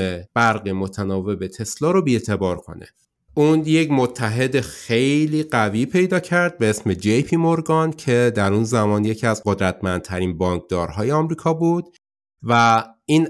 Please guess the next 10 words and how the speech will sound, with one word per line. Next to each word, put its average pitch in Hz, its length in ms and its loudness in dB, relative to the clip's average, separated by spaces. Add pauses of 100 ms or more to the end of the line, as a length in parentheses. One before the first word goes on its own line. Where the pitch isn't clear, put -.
امر، 107 280 2
یعنی 113 600 2
اینکه 120 320 -2
این 117 180 0
دوتا 104 280 0
با 104 140 -2
هم 98 100 -2
دیگه 101 160 -6
آشنا 104 440 -6
شدن، 113 600 -6